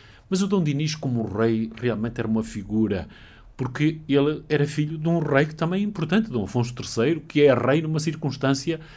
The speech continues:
também dramática contra o irmão Dom Sancho segundo, o Capelo, o famoso Capelo, que teve que depois ir para o exílio.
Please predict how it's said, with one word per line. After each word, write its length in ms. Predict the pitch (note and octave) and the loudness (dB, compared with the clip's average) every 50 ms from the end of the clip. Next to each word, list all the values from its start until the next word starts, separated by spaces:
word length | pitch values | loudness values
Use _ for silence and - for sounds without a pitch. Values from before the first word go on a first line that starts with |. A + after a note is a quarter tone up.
| - - - - | -20 -20 -8 0
também 240 | - B2+ B2 B2+ C3 | 0 2 2 2 2
dramática 680 | C3 B2 A2+ G2 A2+ C#3 E3 E3 - C#3+ - - A#2 A2 | 4 2 4 4 4 4 4 4 0 -2 -2 -2 -4 -2
contra 280 | - A#2 A2 A2+ A2 A2 | -2 -2 -2 0 0 0
o 140 | G#2+ G#2+ | 2 2
irmão 400 | G#2+ A2 G#2 G#2 A2 B2 B2+ A#2 | 0 0 2 2 2 2 2 2
Dom 220 | A2+ A2 G2+ G2 F#2 | 0 0 -2 -4 -4
Sancho 400 | F#2+ - A2+ A2 G#2 G2 - - | -4 -2 -2 -2 -2 -4 -8 -12
segundo, 680 | - - - F2+ - A2+ C#3 D#3+ D#3+ D3+ C3+ C3+ C3 C3+ - - - - - - - | -12 -10 -8 -4 0 2 2 4 4 2 0 0 -4 -6 -8 -18 -20 -20 -20 -20 -18
o 120 | - F#2 | -16 -12
Capelo, 580 | F2+ - A2 G#2 - - B2+ C3+ C#3+ D3 C3+ G#2+ | -6 -4 -4 -2 2 4 6 6 6 6 4 0
o 40 | F2+ | -4
famoso 440 | - G#2+ F2+ E2 F2 F#2+ F2+ - - | -4 -6 -6 -6 -6 -6 -6 -6 -4
Capelo, 500 | - - - - B2+ C#3+ D#3 D3 C3+ - | -4 -4 0 2 4 4 4 4 2 -2
que 120 | - - | -6 -8
teve 320 | - - - F#2+ F#2 F2 F2 | -10 -6 -4 -4 -4 -6 -8
que 140 | - - F2 | -10 -10 -10
depois 380 | E2 D2+ - F#2+ F#2 F#2 E2 F2+ | -10 -10 -8 -6 -6 -4 -4 -6
ir 60 | F2 | -8
para 180 | F2+ F#2+ F#2+ | -6 -4 -2
o 60 | F2+ F#2+ | -2 -2
exílio. 600 | G2 F2+ F#2 A2 C#3 D#3+ D#3+ D3+ D3+ D3 C#3+ | -2 -4 -4 -2 0 0 2 2 0 0 -2